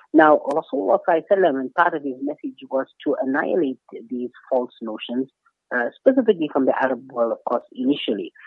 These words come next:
And before Rasulullah sallallahu alaihi wasallam could pass away, when we pick up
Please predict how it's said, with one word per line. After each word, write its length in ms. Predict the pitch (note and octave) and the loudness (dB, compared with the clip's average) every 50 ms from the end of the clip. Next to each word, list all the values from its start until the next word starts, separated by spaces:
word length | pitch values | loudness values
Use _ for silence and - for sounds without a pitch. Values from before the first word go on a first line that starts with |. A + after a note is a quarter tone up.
| - - - - - _ - - - | -20 -20 -20 -20 -20 _ -14 -2 4
And 360 | E3+ E3 F3 E3+ D#3+ D#3 C#3+ | 6 6 8 6 6 2 0
before 380 | F3 F#3+ - - C#4 D4 D4 | -2 -4 2 6 6 8 8
Rasulullah 500 | F4+ D#4 - - C4+ B3 G#3+ G3 F#3 F3+ | 8 6 4 2 2 0 2 2 0 0
sallallahu 20 | - - | 0 0
alaihi 160 | D#3 D3+ D#3 - | -2 0 0 0
wasallam 180 | F3 E3+ E3 - | 0 0 0 -2
could 200 | D3+ C#3 - - | -2 -4 -2 0
pass 200 | - G#3+ B3 - - D3 | 0 0 0 0 -2 -2
away, 140 | C#3+ C3+ | 0 0
when 160 | C3 C3 C3 B2+ | 0 0 -2 -4
we 40 | |
pick 220 | B2 - - - - | -6 -8 -4 0 0
up 80 | D3 | 0